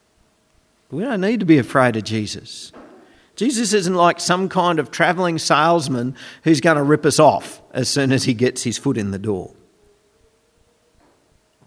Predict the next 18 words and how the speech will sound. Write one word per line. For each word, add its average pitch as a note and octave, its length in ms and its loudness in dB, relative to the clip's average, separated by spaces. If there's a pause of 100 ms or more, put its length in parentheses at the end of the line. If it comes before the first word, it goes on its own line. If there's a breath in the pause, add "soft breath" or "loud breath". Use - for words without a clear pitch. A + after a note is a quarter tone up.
(1300 soft breath)
Others D#3 440 2
won't C3+ 220 -2
answer B2 300 -2
the A2+ 100 -4
door B2+ 320 2
because C3+ 360 -6
they're A#2+ 120 -2
too A#2+ 260 -4
ashamed. G#2 840 -8 (1300 soft breath)
Uh, - 180 -14
have C#3+ 140 -4
you C#4 80 0
ever G3 380 4
heard E3 280 2
the D3 80 -4
doorbell E3 540 4
ring, E3+ 540 4 (440 loud breath)
um, C#3+ 800 0